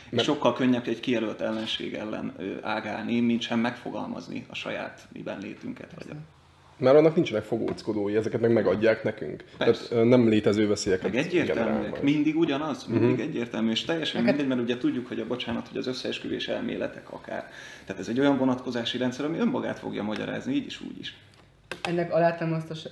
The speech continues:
Speaker 3: alá-, alátámasztásaként azt szeretném még mondani, amikor a középkorban az ördög ellen fölkeltek, hát az ördögöt se tudták megfogni, de voltak földi helytartói, ilyen boszorkányok, hát azokat el lehet égetni. Mindig kell valami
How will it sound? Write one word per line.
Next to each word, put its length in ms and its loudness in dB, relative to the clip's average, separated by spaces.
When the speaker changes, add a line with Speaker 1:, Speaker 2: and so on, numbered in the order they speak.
Speaker 3:
alá-, 360 -2
alátámasztásaként 1160 -8
azt 120 -12
szeretném 260 -10
még 100 -6
mondani, 240 -10
amikor 220 -10
a 100 -6
középkorban 640 -6
az 100 -10
ördög 340 -4
ellen 320 -8
fölkeltek, 640 -8
hát 140 -6
az 100 -6
ördögöt 360 -4
se 100 -10
tudták 400 -10
megfogni, 440 -8
de 160 -6
voltak 340 -6
földi 360 -8
helytartói, 480 -6
ilyen 160 -8
boszorkányok, 520 -8
hát 120 -12
azokat 300 -12
el 120 -4
lehet 180 -6
égetni. 460 -12
Mindig 220 -4
kell 220 -2
valami 600 -4